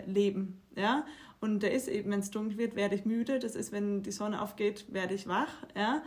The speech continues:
Ähm, was mir für meine Gesundheit sehr gut getan hat, diese Zeit, ähm, der, der Elternzeit, da in meinen Biorhythmus zu kommen,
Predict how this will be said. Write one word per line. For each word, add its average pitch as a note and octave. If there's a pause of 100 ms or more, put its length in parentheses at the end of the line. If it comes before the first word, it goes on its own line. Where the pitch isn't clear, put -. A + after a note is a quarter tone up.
(480)
Ähm, A3
was G#3+
mir B3
für -
meine G#3
Gesundheit A#3
sehr A3+
gut B3+
getan F#3 (140)
hat, -
diese G3
Zeit, A3 (500)
ähm, G#3
der, F#3+
der -
Elternzeit, A#3
da G#3+
in G3+
meinen G3+
Biorhythmus G3
zu G3
kommen, F#3